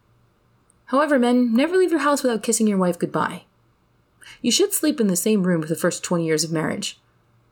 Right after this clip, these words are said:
Never go to sleep angry with each other. But back to the main question, how to build character?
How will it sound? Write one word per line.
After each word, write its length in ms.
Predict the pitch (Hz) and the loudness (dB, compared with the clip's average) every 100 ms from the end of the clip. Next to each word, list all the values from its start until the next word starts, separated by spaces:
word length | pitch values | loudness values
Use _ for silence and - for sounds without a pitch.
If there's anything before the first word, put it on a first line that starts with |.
| _ | _
Never 400 | 165 160 214 185 | -6 0 2 2
go 100 | 160 | 2
to 60 | 160 | 0
sleep 320 | - 165 151 - | 0 -2 -4 -2
angry 260 | 160 160 | 0 0
with 140 | - - | -2 -4
each 160 | 208 | -6
other. 260 | - - 185 _ _ _ _ _ _ _ _ _ _ - - - | -8 -10 -14 _ _ _ _ _ _ _ _ _ _ -20 -18 -6
But 180 | 233 339 | -2 0
back 260 | 403 - | -2 -4
to 100 | - | -2
the 80 | 339 | 2
main 240 | 294 277 | 2 2
question, 560 | 247 190 - - - 196 - _ | 0 -4 -6 -10 -10 -12 -14 _
how 200 | - 403 | -4 0
to 140 | 494 339 | 2 2
build 240 | 370 370 | 2 0
character? 680 | - 302 311 - - - | -2 0 0 0 -6 -6